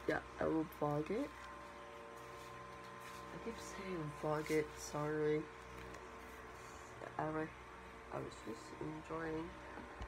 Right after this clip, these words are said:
my life, basically. If you didn't know, if you didn't follow my Instagram, um, so yeah. Also, I'm on TikTok now.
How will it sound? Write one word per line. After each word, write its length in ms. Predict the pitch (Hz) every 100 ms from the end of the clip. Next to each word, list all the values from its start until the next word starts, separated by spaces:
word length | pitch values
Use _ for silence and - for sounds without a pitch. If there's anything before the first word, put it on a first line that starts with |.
| - - - - - - - - - - -
my 280 | 220 226 240
life, 260 | 226 196 196 -
basically. 460 | 185 196 202 - 190
If 160 | 175
you 80 | 165
didn't 340 | 170 165 - 147
know, 220 | 160 156 151 - - - -
if 140 | 156 -
you 60 | 165
didn't 200 | 165 -
follow 360 | - 156 151
my 140 | 147 143 -
Instagram, 760 | 143 - - - 156 165 156 156 - - - - - - -
um, 400 | 160 160 160 170 170 - - - - -
so 300 | 147 - - - -
yeah. 200 | 80 - - -
Also, 340 | 175 202 240 247 - - - - - - - - - -
I'm 160 | 214 208
on 160 | 202 165
TikTok 680 | - 160 190 - 160 - -
now. 300 | 151 - -